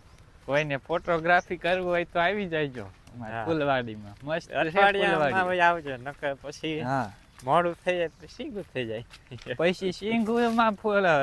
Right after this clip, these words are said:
Speaker 1: ફોટોગ્રાફી કરવાની.
Speaker 2: યા ભાઈ, પેલા ક્યાં ભરાય?
Speaker 1: પણ ફૂલવાડીમાં આવે એવી શીંગુમ ન આવે હો પછી.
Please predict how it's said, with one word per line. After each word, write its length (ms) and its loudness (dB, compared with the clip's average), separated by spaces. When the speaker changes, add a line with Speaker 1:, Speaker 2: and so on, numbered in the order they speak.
Speaker 1:
ફોટોગ્રાફી 840 -2
કરવાની. 640 -6
Speaker 2:
યા 120 -6
ભાઈ, 300 -8
પેલા 360 -6
ક્યાં 240 -10
ભરાય? 280 -6
Speaker 1:
પણ 160 -10
ફૂલવાડીમાં 720 6
આવે 360 8
એવી 120 2
શીંગુમ 500 -2
ન 60 2
આવે 340 4
હો 140 0
પછી. 420 -10